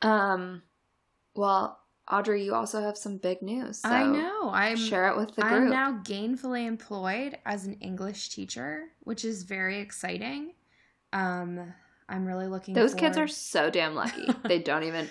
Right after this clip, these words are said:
Speaker 1: like,
Speaker 2: Thank
Speaker 1: I
Speaker 2: you.
Speaker 1: just can't wait until you become an icon of all these children.
Speaker 2: All of my fantasies are, like, um, like, have you ever seen Mona Lisa smile?
Speaker 1: Yeah, eight hundred years ago.
Speaker 2: Yeah.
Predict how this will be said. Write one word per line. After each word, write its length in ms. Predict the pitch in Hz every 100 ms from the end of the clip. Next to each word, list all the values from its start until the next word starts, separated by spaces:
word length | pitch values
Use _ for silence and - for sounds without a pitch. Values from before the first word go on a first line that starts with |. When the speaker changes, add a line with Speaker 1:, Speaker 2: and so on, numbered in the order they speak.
| -
Speaker 1:
like, 380 | 190 190 190 -
Speaker 2:
Thank 260 | 208 180 180
Speaker 1:
I 100 | 208
Speaker 2:
you. 60 |
Speaker 1:
just 180 | 285 -
can't 280 | 302 285 190
wait 180 | 190 170
until 280 | 208 233
you 140 | 185 190
become 520 | 190 226 175 165 160 - _ _ _ _ _ _ _ _ _ _ _ _ -
an 120 | 170
icon 560 | 170 156 151 143 143 147
of 140 | 156
all 220 | 151 139 139
these 200 | - -
children. 460 | - - - - 208 - -
Speaker 2:
All 220 | 226 262
of 80 | 311
my 160 | 320
fantasies 680 | 311 208 208 214 254 254 233
are, 180 | 190 196
like, 500 | 185 185 180 - - -
um, 540 | 190 180 170 170 165 - _
like, 180 | - 202
have 120 | 202
you 120 | 214 226
ever 100 | 240
seen 220 | 254 233
Mona 240 | 190 185
Lisa 300 | 185 185 190
smile? 680 | 180 180 170 165 175 180 196 - _ _ _ _ _ _ -
Speaker 1:
Yeah, 500 | 196 170 170 127 110 -
eight 140 | -
hundred 320 | 220 78 - -
years 180 | -
ago. 160 | - -
Speaker 2:
Yeah. 300 | - 202 -